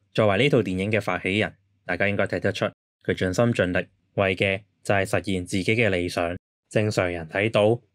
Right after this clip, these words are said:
Marvel 同 Star Wars 嘅嗰啲荷里活科幻大片嗰陣時，應該會覺得自己睇美國嗰啲科幻大片咪得咯。但古山就反其道而行，走出嚟去創作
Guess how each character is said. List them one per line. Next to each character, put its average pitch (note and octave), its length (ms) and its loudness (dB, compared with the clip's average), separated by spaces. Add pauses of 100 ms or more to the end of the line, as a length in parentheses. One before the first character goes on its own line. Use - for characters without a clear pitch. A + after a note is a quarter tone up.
(120)
Marvel A#2 560 0 (140)
同 F2 160 -12
Star A#2 320 0
Wars A#2 200 4
嘅 F#2+ 120 0
嗰 F#2+ 140 -4
啲 A#2 220 -2 (100)
荷 F2 240 -4
里 F2+ 140 0
活 G2+ 280 0
科 - 220 2
幻 G2+ 180 2
大 F#2 200 -4
片 G#2 180 0
嗰 G#2 140 2
陣 F#2+ 160 0
時， F#2+ 340 -4 (220)
應 G#2 140 -4
該 G2+ 140 2
會 F#2+ 100 0
覺 F2+ 160 0
得 G#2 300 0
自 G#2 220 -4
己 G#2+ 340 0 (140)
睇 A2 160 -2
美 A2 160 2
國 G#2+ 180 2
嗰 G#2 120 2
啲 A#2 200 0
科 A#2+ 160 4
幻 G2+ 160 2
大 F#2 200 -2
片 G2 280 -6 (160)
咪 F#2+ 140 -4
得 G#2+ 140 2
咯。 A2 280 2 (240)
但 G#2 220 0
古 G2 220 -2
山 B2+ 340 0 (160)
就 A2 120 2
反 C3 260 0
其 G#2 180 0
道 F#2 120 -2
而 F2+ 60 -2
行， E2+ 380 -8 (300)
走 G#2+ 200 2
出 D3 120 2
嚟 A#2 160 4
去 G2+ 80 -2
創 F#2+ 320 -2
作 F#2 260 0